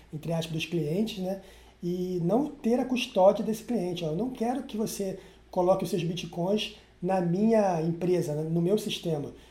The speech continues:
Eu quero que você trabalhe com seus bitcoins na sua carteira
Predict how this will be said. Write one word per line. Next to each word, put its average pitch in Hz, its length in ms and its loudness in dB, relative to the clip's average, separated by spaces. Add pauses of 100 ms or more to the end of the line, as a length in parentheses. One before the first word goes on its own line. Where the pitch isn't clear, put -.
(120)
Eu 151 100 -6
quero 175 220 -2
que - 80 -8
você 196 200 -4
trabalhe 180 340 2
com 220 100 -2
seus 214 180 0
bitcoins 190 460 -4
na 214 120 0
sua 285 280 -2
carteira 240 600 -2